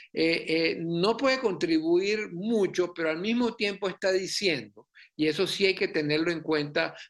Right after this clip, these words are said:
para más allá de cuando pasen las elecciones ahora en noviembre en los Estados Unidos, es que la opep pareciera haberse acostumbrado a unos precios altos y quiere estar preparada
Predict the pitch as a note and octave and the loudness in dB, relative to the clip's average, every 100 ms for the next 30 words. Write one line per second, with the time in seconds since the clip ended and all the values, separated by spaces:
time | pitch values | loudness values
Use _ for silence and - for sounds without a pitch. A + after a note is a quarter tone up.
0 | - C#3+ C3 C3+ E3 G#3 D3+ D3 C#3 C#3 | -4 0 0 2 2 2 2 0 0 -4
1 | C#3+ _ _ - - - C#3 C3 C3 C3 | -8 _ _ -20 -20 -10 -8 -4 -4 -2
2 | C3 C3+ E3+ D3+ C3+ B2+ A#2 - C#3 B2+ | -2 -2 0 0 0 -2 -4 -4 -4 -2
3 | C#3+ D3 B2 C3 C#3 C3+ B2+ B2+ C3+ C3 | -2 -2 -2 -2 -2 -2 0 -2 -4 -6
4 | A#2+ A#2+ - C#3 D3 G#3+ F3+ D3 D3+ - | -6 -8 -8 -8 -6 -2 0 0 -4 -10
5 | - - - F3 F3 G#3 G3+ - - E3 | -16 -10 0 0 2 0 0 -6 -6 0
6 | D#3 D#3 F3 F3 F3 F#3+ F3+ D3+ F3+ E3+ | 0 2 0 0 0 0 2 0 0 0
7 | F3 E3+ D#3+ F#3 F3 D#3+ - D#3 C#3 D#3+ | 2 0 0 -4 -4 -6 -4 -4 0 2
8 | G#3+ A3+ F3 D#3 D3 - D3 D3 F3 F3 | 2 2 2 0 -4 -2 -2 0 0 2
9 | B2+ - - - E3 D#3 - A3 G3+ D3 | 0 -2 -6 -4 -8 -8 0 2 4 2
10 | E3+ - - - _ _ _ _ D3 B2+ | 0 -8 -20 -20 _ _ _ _ -8 -2
11 | F3 E3+ E3+ - G3+ F#3+ F3+ D3+ D#3 F#3+ | 0 0 -2 -2 2 2 2 0 4 2
12 | C#3+ C3 E3+ | 2 -2 -6